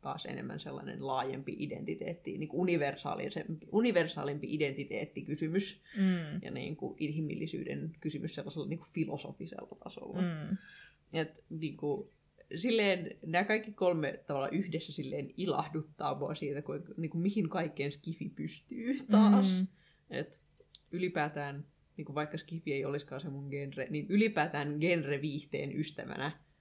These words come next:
Speaker 1: se silleen tuo mulle paljon iloa,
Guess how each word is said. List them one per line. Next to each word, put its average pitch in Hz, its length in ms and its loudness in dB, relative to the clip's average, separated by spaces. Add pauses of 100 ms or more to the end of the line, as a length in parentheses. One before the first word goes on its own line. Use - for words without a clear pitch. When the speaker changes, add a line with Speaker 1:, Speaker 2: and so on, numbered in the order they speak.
(140)
Speaker 1:
se - 400 -6
silleen 147 600 -6
tuo 147 160 0
mulle 151 340 -6 (180)
paljon 151 440 -4 (400)
iloa, 190 580 8